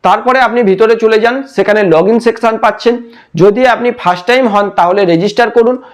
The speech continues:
রেজিস্টারে বিশেষ কিছু নেই, সেখানে আপনার নাম, ফোন নম্বর, ইমেল আইডি এই কয়েকটা জিনিস দিয়ে দেবেন। দিলে আপনার পাসওয়ার্ড দিয়ে দিলে আপনার কিন্তু রেজিস্ট্রেশনটা কমপ্লিট হয়ে যাবে। তারপরে আপনি চলে যান log in সেকশানে, সেখানে আপনার ফোন নম্বর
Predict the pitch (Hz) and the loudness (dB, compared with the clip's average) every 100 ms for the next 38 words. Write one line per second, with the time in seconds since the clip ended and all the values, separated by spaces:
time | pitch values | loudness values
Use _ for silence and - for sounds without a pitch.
0 | _ - 190 226 240 247 240 190 247 240 | _ 0 0 0 -2 0 0 0 -2 0
1 | 240 233 226 220 269 - _ 196 202 208 | -2 0 2 0 -2 -10 _ 0 2 0
2 | 214 214 202 165 180 214 220 - 180 180 | 0 -2 0 0 2 0 -4 -4 0 0
3 | 196 208 233 226 - 165 180 202 208 240 | 2 2 2 0 -2 0 2 2 0 -2
4 | 180 180 180 185 185 226 190 196 202 175 | 0 0 2 0 -2 -4 0 0 0 2
5 | 202 226 247 247 254 - _ 151 180 233 | 2 2 0 -2 -10 -20 _ 0 2 2
6 | 214 175 196 214 220 - _ _ 135 170 | 2 -2 0 0 -2 -8 _ _ -12 -4
7 | 165 165 233 233 208 220 196 190 262 175 | -2 0 0 0 2 2 2 0 2 0
8 | 156 180 180 208 208 233 160 170 175 170 | 0 -2 0 0 2 2 2 0 -2 -2
9 | 185 175 170 175 185 254 233 233 233 233 | 0 0 0 0 0 2 2 2 0 0
10 | 262 - - - _ - 220 226 254 240 | -2 -6 -20 -20 _ -2 0 0 0 0
11 | 214 233 208 196 226 214 160 170 233 233 | -2 -2 0 2 2 2 0 2 0 0
12 | 226 - 226 254 - _ _ - 214 233 | -4 -2 -2 -2 -8 _ _ -2 0 0
13 | 233 185 196 202 - 175 220 233 233 233 | 0 0 0 -2 -2 0 2 0 2 0